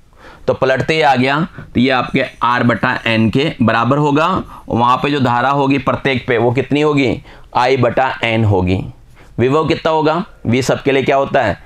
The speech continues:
बराबर होता है, ये अपने को पता है, V क्या है, सबके लिए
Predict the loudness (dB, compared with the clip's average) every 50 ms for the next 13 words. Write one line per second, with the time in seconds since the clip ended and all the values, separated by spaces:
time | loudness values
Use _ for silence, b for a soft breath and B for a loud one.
0 | B B B B -2 0 2 2 2 2 2 2 2 0 0 0 0 0 0 0
1 | 2 0 0 2 0 0 0 2 2 0 0 -2 -4 -8 -14 -8 -4 -4 -2 0
2 | 0 0 2 2 0 0 2 2 0 0 2 0 0 0 0 0 -2 -2 0 0
3 | 0 2 2 2 0 -2